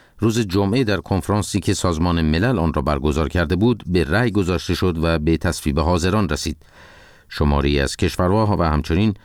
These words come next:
هر نه قدرت هسته‌ای شرکت در این رأیگیری را تحریم کرده و این پیمان را نادیده گرفتن واقعیات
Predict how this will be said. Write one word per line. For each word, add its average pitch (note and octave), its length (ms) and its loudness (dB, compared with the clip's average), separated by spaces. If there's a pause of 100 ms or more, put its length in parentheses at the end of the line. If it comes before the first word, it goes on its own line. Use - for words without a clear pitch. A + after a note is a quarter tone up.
(320)
هر G#2 300 0 (140)
نه E2+ 240 4 (120)
قدرت D#2+ 460 0 (340)
هسته‌ای G2 800 0 (320)
شرکت A#2 500 -2 (120)
در F2 100 2
این E2+ 180 2
رأیگیری C#2+ 500 0
را D#2 400 2
تحریم G#2 420 0
کرده F2+ 380 0
و E2 60 -2
این E2 160 2
پیمان E2+ 420 0
را F#2 140 2
نادیده D#2+ 480 0
گرفتن D#2 420 0
واقعیات D#2+ 800 0